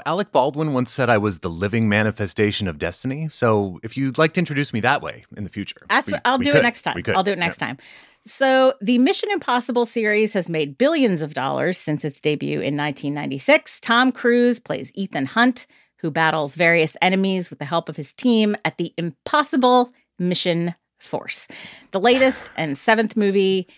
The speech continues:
Speaker 2: is Mission Impossible: Dead Reckoning Part One, which is a very ungainly name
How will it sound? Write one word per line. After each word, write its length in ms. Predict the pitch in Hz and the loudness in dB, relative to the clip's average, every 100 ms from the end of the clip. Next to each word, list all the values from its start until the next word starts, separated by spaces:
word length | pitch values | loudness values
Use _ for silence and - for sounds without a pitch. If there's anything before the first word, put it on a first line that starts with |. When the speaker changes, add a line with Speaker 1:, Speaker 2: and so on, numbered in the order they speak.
| _ - | _ -6
Speaker 2:
is 220 | 156 196 | -4 2
Mission 420 | 254 - 311 285 | 2 2 0 0
Impossible: 840 | - 220 - 202 190 190 190 185 | 0 -4 -2 -2 0 -2 0 0
Dead 380 | 175 180 180 160 | -2 -2 -2 0
Reckoning 540 | 175 175 175 165 160 147 | -2 -2 -2 -2 -4 -2
Part 340 | 190 180 170 | 2 2 2
One, 500 | 160 175 175 175 175 | -4 -2 0 0 -2
which 160 | 170 165 | -4 -4
is 140 | 190 | -2
a 120 | 285 233 | 0 0
very 500 | 233 240 240 240 247 | 2 4 6 4 2
ungainly 880 | 240 320 349 214 190 185 175 165 151 | 2 2 0 -2 0 0 0 -2 -2
name 400 | 156 156 147 | -4 -4 -4